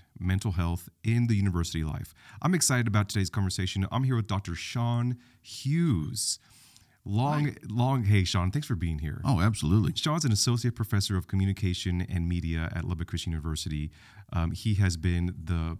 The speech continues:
Speaker 1: president of Faculty Senate. He has been a strong voice in the L S U community.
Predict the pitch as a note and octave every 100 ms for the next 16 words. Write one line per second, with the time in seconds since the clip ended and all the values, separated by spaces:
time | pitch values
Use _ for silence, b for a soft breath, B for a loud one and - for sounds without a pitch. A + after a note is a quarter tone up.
0 | - - C3 C3+ B2+ F#2 G2+ G2+ G2 E2+
1 | - A#2 A#2 G#2+ G2+ F#2 D#2+ F2 E2+ -
2 | G#2+ G#2 F2+ F#2 F#2 - F2 - F2+ F#2
3 | - E2 E2 D#2 D#2